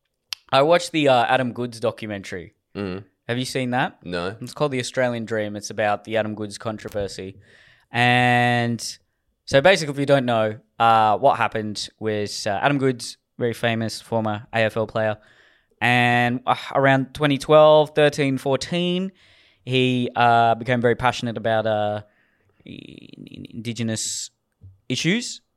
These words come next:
Speaker 1: and he kicked out a girl in a stadium. He said, "She's racially abusing me,"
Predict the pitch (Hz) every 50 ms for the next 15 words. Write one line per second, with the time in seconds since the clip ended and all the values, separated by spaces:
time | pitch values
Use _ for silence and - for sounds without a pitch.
0 | - 127 127 123 120 120 120 117 117 117 117 117 113 104 - - - - _ _
1 | _ _ _ _ _ _ _ _ _ _ _ _ _ _ _ _ _ _ _ _
2 | _ - - - 139 143 143 139 139 135 139 - - 202 - - 185 180 175 160
3 | 151 151 147 143 139 139 131 120 - - 131 127 123 123 120 113 107 104 117 147
4 | - _ - 127 135 131 - 143 127 120 - - 143 123 120 131 131 127 - -
5 | 135 127 123 117 120 123 120 110 117 120 113 110 110 110 117 175 175